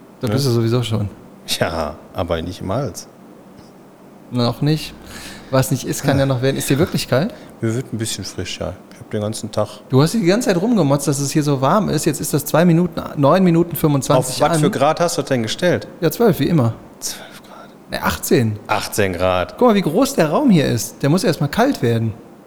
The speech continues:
Speaker 2: Wir sitzen direkt da drunter.
Speaker 1: Nee,
Speaker 2: Das
Speaker 1: nur
Speaker 2: ist dem
Speaker 1: ich.
Speaker 2: Raum doch egal. <laughs>
Speaker 1: Ja, ich, ich, ähm,
Speaker 2: Ja, mach das gleich mal aus.
Speaker 1: ich mach das gleich aus, aber, äh, jetzt noch
Speaker 2: Ja.
Speaker 1: nicht.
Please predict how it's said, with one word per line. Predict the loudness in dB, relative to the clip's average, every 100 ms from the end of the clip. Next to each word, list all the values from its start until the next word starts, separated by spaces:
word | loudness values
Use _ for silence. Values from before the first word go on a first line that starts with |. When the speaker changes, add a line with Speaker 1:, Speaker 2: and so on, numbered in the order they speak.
| -20 -20 -20 -20 -2
Speaker 2:
Wir | 0
sitzen | 2 0 -2 -2
direkt | 0 0 2
da | 0
drunter. | 2 2 4 2 0 -4 -2
Speaker 1:
Nee, | 0
Speaker 2:
Das | 2
Speaker 1:
nur | 2
Speaker 2:
ist | 2
dem |
Speaker 1:
ich. | 2
Speaker 2:
Raum | 2 4
doch | 2 0
egal. | -2 -2 -4 -4 -2
<laughs> | -4 -2 -8 -8 -20 -20 -20 _ _ -14 -14 -16 -16 -16 -16 -10 -2
Speaker 1:
Ja, | 2 0
ich, | -2 -12
ich, | -10 -8 -4
ähm, | -2 -2 -2
Speaker 2:
Ja, | 0 0 -2
mach | -2
das | -6 -8
gleich | -10 -8
mal | -8
aus. | -8 -10
Speaker 1:
ich | -2
mach | -2
das | -2 -4
gleich | -4 -4
aus, | -2 -2 -2 -8 -18 -18 -16
aber, | -4 0 2 0 -2 -2 -2
äh, |
jetzt | -2 -2 -4
noch |
Speaker 2:
Ja. | -4
Speaker 1:
nicht. | -6